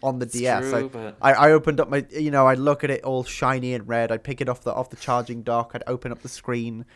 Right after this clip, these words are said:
Speaker 1: and then I'd
Speaker 2: Mm.
Speaker 1: have to stare really closely. I mean, I didn't have to stare closely when I was younger 'cause I was so small that the D S seemed big. But now I have
Speaker 2: Small.
Speaker 1: to, like, s-, you know, I have to, like,
Speaker 2: <laughs>
Speaker 1: uh, focus in on it, and I just,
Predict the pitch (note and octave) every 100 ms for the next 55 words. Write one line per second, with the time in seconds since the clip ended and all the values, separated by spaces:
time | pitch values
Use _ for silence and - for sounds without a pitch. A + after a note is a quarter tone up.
0 | _ _ - C3+ C3 A#2 B2 B2+ - B2+
1 | B2 A#2+ A#2+ C3 B2+ - _ _ - E3
2 | F3+ E3 F3 F3+ E3 - D3 - C#3+ C#3+
3 | B2 A#2+ B2 F3+ A2+ - A#2+ A2+ A2+ -
4 | - C3 - - D3+ B2 A2+ G#2+ A#2 A2+
5 | A2+ - C#3 A#2+ G#2 B2+ G#2+ - _ _
6 | _ - - C3 C3 B2+ B2 B2+ A#2+ A#2
7 | - C#3+ C3+ A#2+ A#2+ C3 A2+ - A#2 -
8 | - - C3+ - C#3 C3 B2+ - A#2+ A#2+
9 | A#2+ A#2+ - A2+ A2 G#2+ - - B2+ C3+